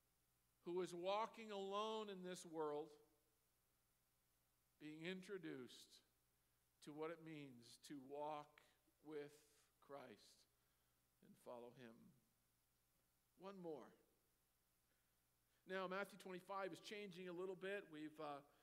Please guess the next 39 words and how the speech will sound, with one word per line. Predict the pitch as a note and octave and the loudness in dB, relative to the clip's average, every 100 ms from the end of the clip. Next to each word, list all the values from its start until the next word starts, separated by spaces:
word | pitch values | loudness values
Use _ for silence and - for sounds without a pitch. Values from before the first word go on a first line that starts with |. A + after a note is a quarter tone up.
| - - - _ _ _ _ _ - - - | -20 -20 -20 _ _ _ _ _ -14 -12 -4
give | E3+ C#3+ | -4 0
notice | F3 F3+ F3+ E3 - - | 2 4 4 2 -2 0
of | D3 D3 C3 C#3 | 2 4 2 -8
the | A#2+ | -2
building, | F3+ F#3+ F3 F3 D#3+ | 2 2 2 -2 -4
and | C3+ | -8
so | - | -10
no | D#3+ | -6
longer | D#3+ D#3+ D#3 | -4 -4 -4
gonna | D3 | -6
be | C#3+ | -4
renting | D3 E3+ F3 | -4 -4 -4
the | D3+ | -6
building. | C#3+ C3 B2+ B2 - - - - - - | -4 -4 -8 -12 -18 -20 -20 -20 -20 -8
And | E3 | -4
so | D3+ F3+ | 0 2
it's | F3 F#3+ | 2 2
not | G#3 G#3 | 0 2
gonna | G#3 F#3 | 0 0
be | F#3 F3+ F3 | 0 -2 -2
delivering | E3+ G3 G3 F#3+ E3+ | 2 4 4 2 -2
as | D#3+ E3 | -4 -2
much, | F3 F3 - F3 | 0 0 -2 -2
uh, | D#3 D3 C#3+ - - | -2 -2 -6 -12 -8
furniture | G3 F#3+ E3 - D#3+ D#3+ D#3+ D3 - - - - | -4 -4 -4 -2 0 2 0 -2 -6 -20 -20 -10
and, | D3 D3 D3 C#3+ | -4 -4 -4 -2
uh, | B2+ | -2
sofas, | C3 - F#3+ F3 C#3+ B2+ - D#3 | -2 0 0 0 -4 -6 -6 -6
but | D3+ | -4
I'll | E3 | -4
tell | F#3+ | -2
you | G3 | -2
what | F#3+ F#3 | -2 -4
it | F#3+ | 0
is | G#3 D3+ | 0 -2
going | C#3 B2+ | -8 -10
to | A#2 | -10
be | |
doing. | A#2 G2+ | -12 -14